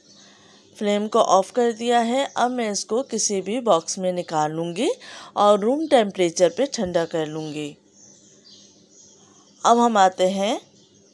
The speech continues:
नेक्स्ट स्टेप की तरफ। तो यहाँ मैंने पानी को बॉयल कर लिया है। इसमें मैं डाल रही हूँ आधा कप के करीब सागुदाना,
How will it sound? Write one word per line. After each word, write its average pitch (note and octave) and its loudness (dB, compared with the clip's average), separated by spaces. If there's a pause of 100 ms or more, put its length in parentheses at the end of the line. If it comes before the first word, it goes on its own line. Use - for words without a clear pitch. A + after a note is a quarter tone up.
(120)
नेक्स्ट F3+ -2
स्टेप G3+ 0
की A3 -10
तरफ। A3+ -2
तो G#3+ -4
यहाँ F#3+ 0
मैंने G3 0
पानी F3+ -2
को G3+ -4
बॉयल E3+ 2
कर F#3+ 0
लिया G3+ -2
है। B3 -2 (440)
इसमें B3+ 2
मैं B3 0
डाल F#3+ 6
रही F#3 -4
हूँ F#3+ -6 (440)
आधा G3+ 4
कप G3+ -4
के G3 -4
करीब F#3+ -2
सागुदाना, E3 0